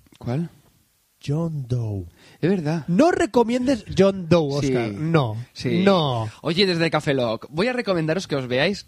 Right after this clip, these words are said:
Speaker 1: la
Speaker 2: John
Speaker 1: primera y única temporada de
Speaker 2: No.
Speaker 1: John Doe si no la habéis visto. Y luego nos
Speaker 2: Ah.
Speaker 1: enviáis un audio correo tal cual la termináis de ver,
Speaker 3: Mira,
Speaker 1: el último
Speaker 3: voy a ser
Speaker 1: capítulo.
Speaker 3: cabrón.
Speaker 2: Confirma
Speaker 3: Voy
Speaker 2: que
Speaker 3: a
Speaker 2: es
Speaker 3: ser
Speaker 2: el último
Speaker 3: ca-, no, no, voy a ser cabrón.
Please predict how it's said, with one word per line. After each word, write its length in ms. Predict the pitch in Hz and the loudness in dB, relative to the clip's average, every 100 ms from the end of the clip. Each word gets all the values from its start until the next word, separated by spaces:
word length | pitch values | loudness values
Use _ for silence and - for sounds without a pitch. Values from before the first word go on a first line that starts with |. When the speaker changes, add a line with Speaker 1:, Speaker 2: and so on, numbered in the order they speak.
| - | -12
Speaker 1:
la 100 | 131 156 | 0 2
Speaker 2:
John 80 | 202 | 2
Speaker 1:
primera 300 | 160 190 240 - | 0 0 0 2
y 100 | 190 | 2
única 340 | 226 226 175 | 2 0 0
temporada 460 | - 151 139 170 240 | 2 2 2 2 2
de 200 | 277 320 | 0 -2
Speaker 2:
No. 60 | 220 | 0
Speaker 1:
John 300 | 247 233 180 | 0 0 0
Doe 200 | 214 233 | -2 -2
si 140 | 185 | -2
no 100 | 180 | 2
la 80 | 208 | 2
habéis 240 | 196 170 | 0 0
visto. 480 | 180 180 - 107 104 _ _ | -2 -2 -4 -6 -8 _ _
Y 100 | - | -2
luego 300 | 190 247 302 - - | 0 2 -2 -4 -6
nos 180 | 185 180 | -2 0
Speaker 2:
Ah. 40 | |
Speaker 1:
enviáis 320 | 202 220 240 - | 0 0 0 0
un 140 | 247 | -2
audio 220 | 285 247 | 0 0
correo 500 | 220 208 226 320 370 - _ - _ | 0 0 0 -2 -6 -12 _ -20 _
tal 200 | - 165 | 0 0
cual 180 | 160 180 143 - | 2 -2 -2 -6
la 120 | 165 | -4
termináis 380 | 160 170 185 233 | -2 0 0 0
de 100 | 185 | -2
ver, 100 | 127 | 0
Speaker 3:
Mira, 120 | 165 143 | 2 2
Speaker 1:
el 40 | |
último 140 | 156 | 2
Speaker 3:
voy 60 | 202 | 2
a 40 | 220 | 2
ser 120 | - | 0
Speaker 1:
capítulo. 120 | 175 | 0
Speaker 3:
cabrón. 160 | 147 131 123 | 2 0 0
Speaker 2:
Confirma 140 | 214 | 2
Speaker 3:
Voy 80 | 226 | 4
Speaker 2:
que 40 | |
Speaker 3:
a 20 | 254 | 4
Speaker 2:
es 60 | |
Speaker 3:
ser 60 | 214 | 2
Speaker 2:
el 20 | 233 | 0
último 140 | 202 | 0
Speaker 3:
ca-, 40 | 247 | 2
no, 80 | 311 | 2
no, 80 | |
voy 80 | 269 | 2
a 40 | 254 | 0
ser 120 | 262 | 0
cabrón. 400 | 202 165 135 | 0 2 -2